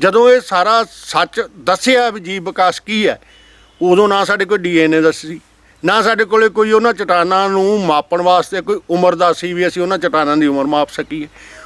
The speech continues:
ਹੁਣ ਤਾਂ ਸਾਰਾ ਕੁਛ ਸਾਡੇ ਆਉਣ ਦੇ ਨਾਲ ਜਿਹੜਾ ਡਾਰਵਨ ਦਾ ਉਹ ਦੱਸਿਆ ਹੋਇਆ ਸਿਧਾਂਤ ਸੀ, ਉਹ ਹੋਰ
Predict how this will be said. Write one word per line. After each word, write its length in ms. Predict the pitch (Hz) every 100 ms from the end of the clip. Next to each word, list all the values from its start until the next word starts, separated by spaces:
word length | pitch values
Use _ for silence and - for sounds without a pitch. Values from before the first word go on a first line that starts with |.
| -
ਹੁਣ 160 | 156 185
ਤਾਂ 300 | 165 196 202
ਸਾਰਾ 400 | - 147 156 202
ਕੁਛ 260 | 196 175 -
ਸਾਡੇ 460 | 147 143 151 156 -
ਆਉਣ 280 | 156 151 156
ਦੇ 140 | 135 131
ਨਾਲ 520 | 120 123 151 175 185 - - 151
ਜਿਹੜਾ 280 | 175 196
ਡਾਰਵਨ 580 | 175 135 135 143 165 180
ਦਾ 140 | 170 170
ਉਹ 140 | 170
ਦੱਸਿਆ 420 | 139 127 - 151
ਹੋਇਆ 200 | 139 143
ਸਿਧਾਂਤ 480 | 135 135 131 117 104
ਸੀ, 120 | -
ਉਹ 140 | 175 156
ਹੋਰ 380 | 123 135 143